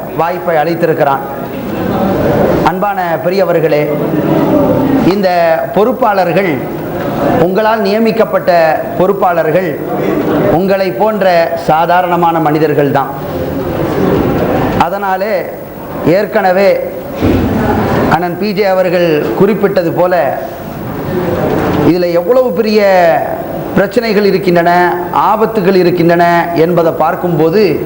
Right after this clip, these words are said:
இந்த பொறுப்பை ஏற்பதற்கு ஆன விருப்பம் கொஞ்சம் கூட வராது. அந்த அளவுக்கு எங்காவது ஒரு சின்ன ஒரு தவறு வந்து விட்டா அதை மிகப்பெரிய அளவுக்கு அதை மக்கள் மத்தியில கொண்டு போற மாதிரியான ஒரு விவகாரம் வந்து விடுமேங்கிற ஒரு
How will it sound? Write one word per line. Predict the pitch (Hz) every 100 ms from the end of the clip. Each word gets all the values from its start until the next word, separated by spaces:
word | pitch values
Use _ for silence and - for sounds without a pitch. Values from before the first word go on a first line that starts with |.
| - - - - - -
இந்த | 160 160
பொறுப்பை | 175 220 - 233 175
ஏற்பதற்கு | 185 220 220 190 170 160 196
ஆன | 175 175 208 165 123 - - 135
விருப்பம் | 165 226 - 202 -
கொஞ்சம் | 165 196 180 220
கூட | 226 208
வராது. | 160 156 - - - - - - - - - - - - 151
அந்த | 220 226
அளவுக்கு | 220 254 233 - 214 175 151 143
எங்காவது | 165 233 240 254 262 277 269
ஒரு | 240 202
சின்ன | 226 240 254 254 220 165 - - - -
ஒரு | 196 190 175 170
தவறு | 185 233 220
வந்து | 196 208 214
விட்டா | 175 220 226 190
அதை | 185 170
மிகப்பெரிய | 165 170 247 - 240 254 269
அளவுக்கு | 202 226 226 175 202 180 160 - - - -
அதை | 170 180 160 156 143 160
மக்கள் | 175 240 220
மத்தியில | 208 208 190
கொண்டு | 185 196 185
போற | 196 185
மாதிரியான | 180 196 202 190 185
ஒரு | 175 156
விவகாரம் | 170 202 202 180
வந்து | 170 170 165
விடுமேங்கிற | 170 180 180 160 160
ஒரு | 156